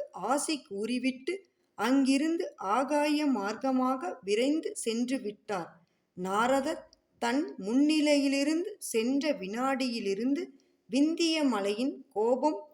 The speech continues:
வினாடிக்கு வினாடி அதிகரித்து கொண்டே போயிற்று. அதனால் அது பிரம்மாண்டத்திற்கு நிகராக வளர்ந்து பெருகியது.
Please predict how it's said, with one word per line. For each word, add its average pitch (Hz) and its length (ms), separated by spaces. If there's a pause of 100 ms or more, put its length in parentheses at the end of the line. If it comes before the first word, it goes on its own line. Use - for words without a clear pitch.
வினாடிக்கு 277 760
வினாடி 262 500 (340)
அதிகரித்து 294 840
கொண்டே 262 420
போயிற்று. 226 760 (360)
அதனால் 254 680
அது 214 460 (160)
பிரம்மாண்டத்திற்கு 285 1200
நிகராக 262 800
வளர்ந்து 233 680
பெருகியது. 226 680